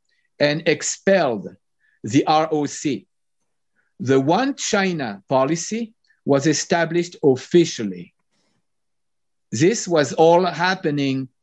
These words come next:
in the middle of a major Chinese-Soviet rift that began about ten years earlier,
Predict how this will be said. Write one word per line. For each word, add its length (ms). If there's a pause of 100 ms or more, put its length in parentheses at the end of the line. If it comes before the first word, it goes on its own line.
(180)
in 100
the 80
middle 540
of 160
a 80
major 800
Chinese-Soviet 1400 (100)
rift 600 (440)
that 200
began 420
about 540 (320)
ten 220
years 260
earlier, 460